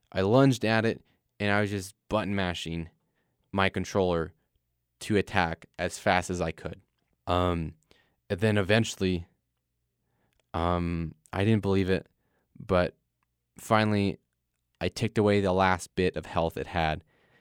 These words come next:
and poof, it disappeared. It's dead. And the final orb, the final orb that was wrapped around its neck, dropped to the ground, and that was the final orb secured.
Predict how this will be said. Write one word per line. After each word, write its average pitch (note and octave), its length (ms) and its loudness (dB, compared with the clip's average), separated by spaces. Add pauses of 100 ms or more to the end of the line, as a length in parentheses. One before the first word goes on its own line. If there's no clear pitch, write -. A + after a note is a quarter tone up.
(360)
and E2 160 -4
poof, - 540 0 (760)
it D#2+ 100 -8
disappeared. E2+ 580 -2 (140)
It's - 220 -8
dead. - 280 -4 (840)
And D#2 460 -6 (340)
the - 80 -10
final G#2 400 6
orb, G#2+ 440 4 (420)
the G#2 100 -2
final G#2 360 2
orb G#2 340 2 (140)
that - 140 -6
was F2+ 160 0
wrapped F#2 260 2
around F#2 220 2
its - 160 -6
neck, F#2+ 280 -2 (600)
dropped G2+ 320 2
to A2 80 -2
the F#2+ 80 0
ground, F#2+ 440 0 (2000)
and E2 260 2
that F2+ 120 2
was F2 200 -2
the F#2+ 100 -6
final F2+ 320 2
orb G2+ 240 2
secured. - 400 0